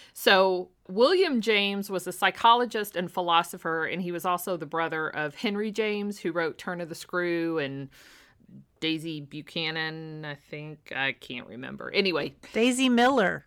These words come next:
Speaker 1: Is it
Speaker 2: Daisy
Speaker 1: Daisy
Speaker 2: Miller.
Speaker 1: Miller? Okay, okay. I was thinking Daisy Buchanan. That's in The Great Gatsby, isn't it?
Speaker 2: Yes.
Speaker 1: Yeah, okay.
Speaker 2: Yeah.
Speaker 1: Daisy Miller. So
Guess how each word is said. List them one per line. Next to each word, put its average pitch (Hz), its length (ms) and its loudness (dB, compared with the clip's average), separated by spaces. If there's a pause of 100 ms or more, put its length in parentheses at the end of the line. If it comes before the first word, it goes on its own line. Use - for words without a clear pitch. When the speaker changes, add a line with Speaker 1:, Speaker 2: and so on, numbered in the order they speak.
(100)
Speaker 1:
Is 220 120 6
it 233 60 8
Speaker 2:
Daisy 240 140 8
Speaker 1:
Daisy 226 180 4
Speaker 2:
Miller. 175 340 6
Speaker 1:
Miller? - 60 6
Okay, 175 360 0 (140)
okay. 147 420 -4
I 262 120 12
was 349 120 6
thinking 254 240 0
Daisy 269 300 4
Buchanan. 208 560 0
That's 185 200 2
in 196 140 2
The 160 60 -4
Great 170 260 2
Gatsby, 156 500 0
isn't 135 160 -10
it? 127 140 -14 (280)
Speaker 2:
Yes. 202 340 6
Speaker 1:
Yeah, 170 300 6
okay. 170 220 0
Speaker 2:
Yeah. 170 200 -4
Speaker 1:
Daisy 208 260 4
Miller. 156 300 -4 (640)
So 226 540 10